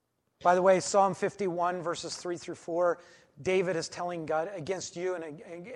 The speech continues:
only you have I sinned." Let me ask you a question. Did, did David hurt Bathsheba's husband? They m-, murdered him. Did David hurt Bathsheba?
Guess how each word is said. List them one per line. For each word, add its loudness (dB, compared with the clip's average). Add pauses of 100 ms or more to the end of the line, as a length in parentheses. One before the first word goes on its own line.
(120)
only -6
you -4
have -6
I -4
sinned." -10 (440)
Let -6
me 0
ask 2
you 2
a -2
question. -2 (840)
Did, -2 (440)
did -4
David 2 (1040)
hurt -2 (480)
Bathsheba's -4
husband? -6 (2250)
They 0
m-, -8 (880)
murdered -8
him. -20 (1300)
Did 2
David 2 (100)
hurt -4
Bathsheba? -2